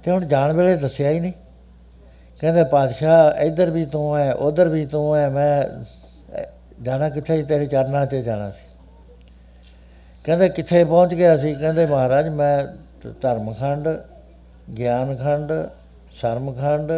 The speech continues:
ਕਰਮਖੰਡ 'ਚੋਂ ਲੰਘ ਕੇ ਜਿਸ ਵਕਤ ਮੈਂ ਸੱਚਖੰਡ 'ਚ ਦਾਖਲ ਹੋਣ ਲੱਗਿਆ, ਤੁਹਾਡਾ ਹੁਕਮ ਆ ਗਿਆ।"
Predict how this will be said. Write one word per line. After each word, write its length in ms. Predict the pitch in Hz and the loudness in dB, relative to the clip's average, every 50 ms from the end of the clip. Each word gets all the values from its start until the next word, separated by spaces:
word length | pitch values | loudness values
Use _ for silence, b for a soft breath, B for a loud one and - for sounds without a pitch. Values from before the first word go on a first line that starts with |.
| 165 165 - - - | -6 -6 -10 -8 -4
ਕਰਮਖੰਡ 680 | 139 139 147 156 165 170 151 135 143 156 151 143 143 | -2 0 0 0 -2 -4 -4 -4 -4 -4 -4 -4 -6
'ਚੋਂ 240 | 139 156 151 143 131 | -6 -4 -4 -4 -4
ਲੰਘ 360 | 127 131 139 160 175 175 170 | -2 -2 -2 -2 -4 -4 -6
ਕੇ 180 | 175 170 160 | -4 -4 -4
ਜਿਸ 180 | 139 135 135 123 | -2 -4 -6 -4
ਵਕਤ 300 | 147 147 147 143 143 - | 0 0 0 0 -2 -4
ਮੈਂ 240 | 131 131 131 135 127 | -6 -4 -4 -4 -4
ਸੱਚਖੰਡ 560 | - - 123 120 120 139 120 131 143 147 143 | -4 -4 -6 -4 -4 -6 -6 -4 -4 -4 -6
'ਚ 200 | - - 143 127 - - - - - - - - - - - - - - - - | -6 -10 -12 -12 -12 -16 -20 -20 -20 -20 -20 -20 -20 -20 -20 -20 -18 -18 -10 -6
ਦਾਖਲ 340 | 117 117 123 110 143 160 170 | -4 -4 -4 -4 -2 0 0
ਹੋਣ 200 | 160 151 139 117 | 0 0 0 -4
ਲੱਗਿਆ, 260 | 110 107 107 123 131 | -6 -6 -4 -4 -4
ਤੁਹਾਡਾ 260 | 127 151 143 131 135 | -2 -2 -2 -2 -2
ਹੁਕਮ 320 | 117 120 117 123 139 139 127 | -2 -4 -6 -6 -4 -4 -4
ਆ 100 | 110 101 | -4 -6
ਗਿਆ।" 140 | - - | -8 -12